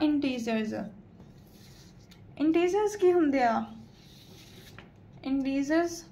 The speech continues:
ਨੂੰ represent ਕਰਨ ਦਾ ਤਰੀਕਾ I ਔਰ Z। ਜਾਂ ਤਾਂ ਇਹਨੂੰ I ਨਾਲ represent ਕਰ ਸਕਦੇ ਆ ਜਾਂ Z ਨਾਲ। ਇਹ ਇਹਨਾਂ ਦੇ ਕੀ ਹੈਗੇ ਆ? Symbols।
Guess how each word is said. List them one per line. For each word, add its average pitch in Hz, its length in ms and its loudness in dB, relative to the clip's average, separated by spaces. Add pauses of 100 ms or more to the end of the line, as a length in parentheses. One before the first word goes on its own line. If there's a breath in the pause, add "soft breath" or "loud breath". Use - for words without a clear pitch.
(120)
ਨੂੰ 285 180 0
represent 294 600 0
ਕਰਨ 269 320 0
ਦਾ 294 140 0 (380)
ਤਰੀਕਾ 254 540 0 (260)
I 262 160 2 (520)
ਔਰ 240 420 4 (760)
Z। 214 460 0 (540)
ਜਾਂ 226 260 2
ਤਾਂ 254 120 2
ਇਹਨੂੰ 330 280 4 (140)
I 233 120 0
ਨਾਲ 349 280 2 (200)
represent 330 520 2
ਕਰ 311 160 4
ਸਕਦੇ 311 280 0
ਆ 349 80 4
ਜਾਂ 349 160 6
Z 240 260 4
ਨਾਲ। 226 240 -2
ਇਹ 262 160 2
ਇਹਨਾਂ 302 200 2
ਦੇ 320 100 2
ਕੀ 311 200 -2
ਹੈਗੇ 262 160 0
ਆ? 330 100 2
Symbols। 208 680 -2